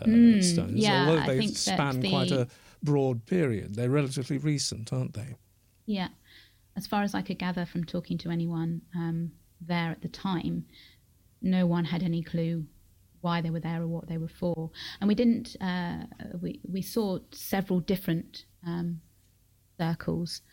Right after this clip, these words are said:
Speaker 1: um, some of them quite small, quite
Speaker 2: Yeah.
Speaker 1: sort of compact. You know, the stones were very tight to each other.
Speaker 2: Yeah.
Speaker 1: But there didn't seem to be, uh,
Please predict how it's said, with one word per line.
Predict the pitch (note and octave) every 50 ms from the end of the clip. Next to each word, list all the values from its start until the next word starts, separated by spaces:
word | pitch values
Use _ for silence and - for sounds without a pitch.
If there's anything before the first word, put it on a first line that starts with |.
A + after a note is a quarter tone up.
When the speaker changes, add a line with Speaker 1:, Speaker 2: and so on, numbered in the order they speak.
| - - - - _ _ _ -
Speaker 1:
um, | F3 E3+ E3+ E3+ E3+ E3+ E3+ E3+ G#3+ -
some | - - A3 G#3+
of | G3
them | F3+ F3+
quite | - - - F3 - -
small, | - - - G3 F#3+ F3+ E3 E3
quite | - - - E3+ D#3+ - -
Speaker 2:
Yeah. | D#3 D3 C#3+ C#3+ C3
Speaker 1:
sort | B2 B2 D#3+ E3+
of | E3 - - - - - _ -
compact. | - - F#3 E3 - - - F3 - - - - -
You | F3
know, | E3+ E3 D#3+
the | E3+ D#3+
stones | - - - F3+ E3+ E3 D#3+ -
were | D3+
very | - E3 E3 E3
tight | D#3 - - - F#3 F3+ F#3 - - - -
to | - - F#3+ E3+
each | E3+ F#3 - -
other. | E3+ E3+ - - D3+ E3 D#3+ - - - - - - _ _ -
Speaker 2:
Yeah. | A2+ A#2 A2 - -
Speaker 1:
But | - A#2
there | G3 F#3+ F#3+
didn't | A#3 A#3 A3 - -
seem | - B3 G#3+ G3 F3
to | - E3+
be, | F#3+ F#3 F3+ F3 E3+ E3 - - - - - - - - - _ _ _
uh, | -